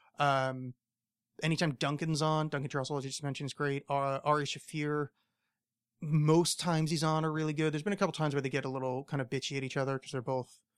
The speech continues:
um, kind of, I mean, I guess comedians are all kind of this, that kind of weird kind of, not alpha male, but, like, kind of that, um, that kind of weird, like, omega male,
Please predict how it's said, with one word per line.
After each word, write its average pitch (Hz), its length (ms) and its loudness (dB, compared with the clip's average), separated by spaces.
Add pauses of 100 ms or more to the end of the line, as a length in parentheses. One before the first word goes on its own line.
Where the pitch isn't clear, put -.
(420)
um, 123 400 -2 (100)
kind 135 200 0
of, 120 120 -6 (1120)
I 190 40 -2
mean, 220 100 4
I - 20 -8
guess 269 160 2
comedians 139 380 4
are 127 140 2
all 127 100 2
kind 131 160 -2
of 123 200 -2 (400)
this, 143 300 -8
that 139 200 0
kind 147 100 0
of 127 140 0
weird 135 260 -2
kind 135 180 -2
of, 127 220 -2 (640)
not 208 180 -4
alpha 151 260 0
male, 139 160 -2
but, 131 120 -6
like, 131 120 -4
kind 147 120 -4
of 135 80 -4
that, 139 260 -4 (340)
um, 135 360 -8 (1600)
that 175 100 -8
kind 220 120 0
of 190 80 4
weird, 196 180 2
like, 165 100 4
omega 151 520 2
male, 170 440 0